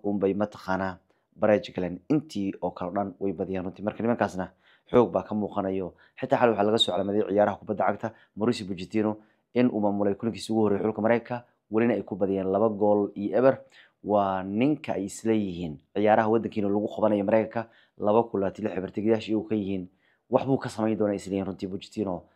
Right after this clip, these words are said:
Intaa waa intaa. Waxyaabaha ugu weyn maanta ciyaaruhu waxaa ka mid ah, oon arkayay Manchester United iyo tababaraha xiga oo lala xiriirinayo. Ilaa hadda Ten Hag lama ciirin. Kolley marba haddii la marayo Axad,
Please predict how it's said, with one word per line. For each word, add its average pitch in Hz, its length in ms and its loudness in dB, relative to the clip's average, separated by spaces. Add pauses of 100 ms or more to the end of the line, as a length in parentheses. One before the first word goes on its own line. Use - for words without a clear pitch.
(160)
Intaa 110 500 -2 (400)
waa 98 380 2
intaa. - 320 -8 (1300)
Waxyaabaha 156 240 6
ugu 156 120 6
weyn 143 120 8
maanta 139 320 6
ciyaaruhu 113 320 6
waxaa 104 180 -2
ka 127 80 -2
mid 123 140 6
ah, 123 80 12
oon 107 100 4
arkayay 107 540 2 (200)
Manchester 107 360 -2
United 110 300 0 (100)
iyo 101 240 -4
tababaraha 107 480 0
xiga 110 200 2 (120)
oo 98 140 -2
lala 104 180 -2
xiriirinayo. 110 460 -2 (280)
Ilaa 110 220 2
hadda 104 100 2
Ten 107 180 0
Hag 98 120 -2
lama 98 280 -2
ciirin. 110 320 2 (360)
Kolley 160 440 4
marba 131 280 4
haddii 113 200 2
la 123 120 6
marayo 92 680 2 (360)
Axad, - 320 0